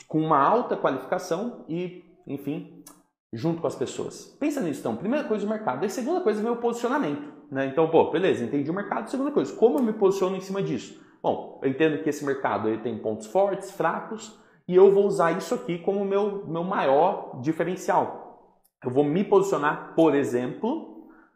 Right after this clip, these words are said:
ah, dando o máximo de orientação pros meus alunos. Inclusive, eu vou dar o exemplo aqui já já da nove de julho, como que a gente fez isso lá na Campus nove de julho, de outros exemplos também.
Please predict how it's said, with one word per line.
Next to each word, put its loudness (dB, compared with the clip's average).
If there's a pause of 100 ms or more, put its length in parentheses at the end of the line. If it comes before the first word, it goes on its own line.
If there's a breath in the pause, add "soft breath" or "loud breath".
(140 loud breath)
ah, 4
dando 2
o 2
máximo -2
de 0
orientação 4
pros -2
meus -4
alunos. -2 (220 loud breath)
Inclusive, -2
eu 4
vou 0
dar 2
o 2
exemplo 0
aqui -4
já 0
já 2
da 2
nove 0
de -6
julho, 0
como -4
que -4
a 0
gente -6
fez -4
isso -8
lá -2
na -4
Campus -8
nove -4
de -8
julho, -4
de 2
outros 2
exemplos -4
também. -6